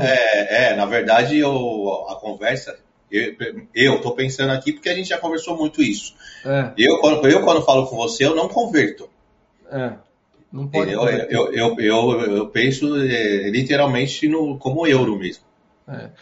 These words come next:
Speaker 2: Mas, ó, eu tô falando de salário mínimo, né? Eu, é, tipo, é, cara, as, as, a,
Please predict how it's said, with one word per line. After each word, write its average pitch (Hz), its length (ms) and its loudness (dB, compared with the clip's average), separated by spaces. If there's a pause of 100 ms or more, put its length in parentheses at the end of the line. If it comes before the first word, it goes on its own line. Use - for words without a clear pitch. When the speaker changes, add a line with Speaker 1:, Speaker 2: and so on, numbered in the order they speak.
(140)
Speaker 2:
Mas, 185 220 4
ó, 208 120 8
eu 160 140 4
tô 190 100 4
falando 214 280 4
de 247 60 -10
salário 294 460 4
mínimo, 202 480 2
né? 139 540 -4
Eu, 123 240 -12 (480)
é, 117 60 -12
tipo, 127 1000 -2 (1000)
é, 123 480 -2 (580)
cara, 143 460 6
as, 143 480 6
as, 147 400 0
a, 127 500 -6